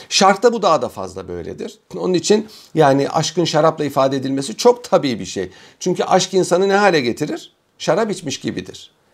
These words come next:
Aşık aklını kaybeder. Nasıl ki şarap içtiği zaman insan aklını kaybeder,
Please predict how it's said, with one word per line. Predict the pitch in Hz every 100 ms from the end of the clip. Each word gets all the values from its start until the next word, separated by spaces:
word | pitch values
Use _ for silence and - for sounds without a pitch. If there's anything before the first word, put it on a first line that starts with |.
| _ _
Aşık | 151 147 - 269 - _ _ _ _ _
aklını | 135 - 185 240
kaybeder. | 175 127 107 62 - _ _ -
Nasıl | 202 214
ki | 185
şarap | 185 185 175
içtiği | 160 185
zaman | 175 165 160
insan | 151 151
aklını | 147 151 165
kaybeder, | 117 160 165 143 127